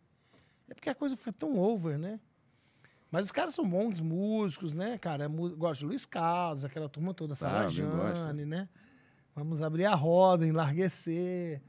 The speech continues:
Speaker 1: Luiz
Speaker 2: Certo.
Speaker 1: Carlos, que, aliás, é um grande guitarrista, né? Ele toca tudo, né, cara?
Speaker 2: Ah,
Speaker 1: Luiz
Speaker 2: Luiz
Speaker 1: Carlos
Speaker 2: Carlos
Speaker 1: é
Speaker 2: é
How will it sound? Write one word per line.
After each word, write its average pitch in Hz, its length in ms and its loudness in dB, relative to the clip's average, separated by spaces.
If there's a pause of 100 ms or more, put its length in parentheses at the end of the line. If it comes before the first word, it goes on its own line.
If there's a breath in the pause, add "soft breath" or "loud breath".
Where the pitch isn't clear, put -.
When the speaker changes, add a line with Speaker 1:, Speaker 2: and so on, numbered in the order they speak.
(100)
Speaker 1:
Luiz 143 120 -8
Speaker 2:
Certo. 156 100 -4
Speaker 1:
Carlos, 160 160 0
que, - 80 -6
aliás, 156 220 0
é 190 40 -2
um 196 80 -2
grande 160 420 2
guitarrista, 156 600 -6
né? 135 80 -8
Ele 147 100 -8
toca 143 320 -12
tudo, 156 280 -6
né, 127 140 -8
cara? 87 200 -6
Speaker 2:
Ah, 90 40 -2
Speaker 1:
Luiz 147 100 -4
Speaker 2:
Luiz - 100 -8
Speaker 1:
Carlos - 260 -4
Speaker 2:
Carlos 320 380 -2
Speaker 1:
é 294 40 -10
Speaker 2:
é - 300 -14